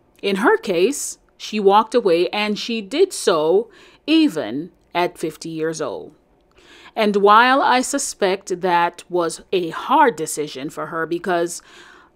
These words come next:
of society's continued trope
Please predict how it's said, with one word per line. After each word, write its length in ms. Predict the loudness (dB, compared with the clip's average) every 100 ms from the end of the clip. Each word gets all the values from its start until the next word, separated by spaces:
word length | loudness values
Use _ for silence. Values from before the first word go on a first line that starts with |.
| _
of 200 | 0 0
society's 720 | 0 -4 0 0 2 0 -2
continued 560 | -4 -6 -4 -4 -2 -4
trope 520 | -6 -2 0 0 -6